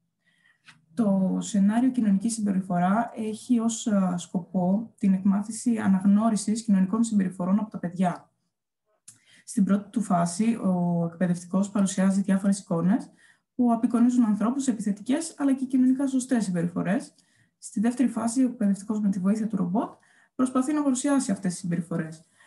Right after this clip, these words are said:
Ε, το ρομπότ αντιδρά ανάλογα με το που και για πόση ώρα το ακουμπάνε τα παιδιά. Έτσι,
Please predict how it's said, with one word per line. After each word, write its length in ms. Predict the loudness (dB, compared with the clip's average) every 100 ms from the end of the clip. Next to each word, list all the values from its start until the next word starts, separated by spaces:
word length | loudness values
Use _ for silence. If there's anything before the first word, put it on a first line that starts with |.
| _ _ _
Ε, 420 | -2 2 4 4 2
το 120 | 2
ρομπότ 280 | 2 2 2
αντιδρά 340 | 2 2 2
ανάλογα 680 | 4 4 4 2 0 -2 0
με 160 | 0 0
το 120 | -2
που 340 | -4 0 0
και 100 | 0
για 140 | -2 -2
πόση 280 | -2 -2 0
ώρα 340 | 2 2 0
το 100 | -2
ακουμπάνε 360 | -2 0 2 2
τα 100 | 0
παιδιά. 480 | -2 0 0 -2 -2
Έτσι, 600 | -2 -2 0 0 0 -4